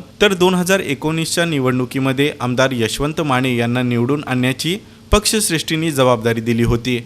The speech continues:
स्वपक्षावर संकटे आली, मोठी लाट आली, परंतु चाणक्य बुद्धीनं मोहोळ विधानसभेचा गड हा आबादी ठेवला आहे. नेहमीच पक्षश्रेष्ठींच्या आदेशाचं पालन करून शब्दाला पक्के असणारे माजी आमदार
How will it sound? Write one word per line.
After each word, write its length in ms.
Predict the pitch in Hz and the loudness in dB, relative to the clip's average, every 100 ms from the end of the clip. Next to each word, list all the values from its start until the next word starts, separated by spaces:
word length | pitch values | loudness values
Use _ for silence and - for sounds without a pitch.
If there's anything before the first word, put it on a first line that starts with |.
| - | -6
स्वपक्षावर 840 | - 190 214 180 - 185 175 180 | -2 0 2 0 0 0 0 0
संकटे 480 | 175 139 131 143 143 | -2 -4 -2 0 2
आली, 260 | 131 120 | 0 -2
मोठी 480 | 113 120 123 120 151 | -4 -6 -6 -2 0
लाट 260 | 120 123 127 | 2 2 0
आली, 240 | 123 120 | -4 -4
परंतु 480 | 117 123 123 123 156 | -4 -2 -2 -2 -4
चाणक्य 520 | - 123 123 156 190 | 0 2 2 -2 -2
बुद्धीनं 460 | 175 165 170 175 202 - - - | -2 -2 0 0 -2 -10 -20 -6
मोहोळ 300 | 160 170 214 | 0 4 4
विधानसभेचा 720 | 202 175 185 185 170 180 175 | 4 2 0 0 -2 0 0
गड 220 | 160 165 | 2 2
हा 220 | 165 170 - | 2 0 -2
आबादी 360 | 123 123 139 151 | -2 0 2 0
ठेवला 320 | 156 127 120 | -2 0 2
आहे. 240 | 120 117 113 113 - | 2 0 -6 -10 -6
नेहमीच 440 | 123 127 131 151 - | 0 2 2 0 2
पक्षश्रेष्ठींच्या 960 | 156 165 - 214 196 190 202 185 202 185 | 2 2 2 0 0 -2 -2 0 2 2
आदेशाचं 520 | 143 147 147 160 185 | 0 0 0 -2 -2
पालन 380 | 175 127 123 139 | 0 2 2 0
करून 280 | 143 139 165 | 0 0 -2
शब्दाला 480 | - 113 113 131 143 | -2 -2 0 2 2
पक्के 380 | - 120 120 139 | -2 -8 -2 0
असणारे 440 | 131 139 135 156 | 0 -2 0 0
माजी 360 | 147 117 113 131 | 0 0 0 0
आमदार 340 | 135 135 175 | 0 2 0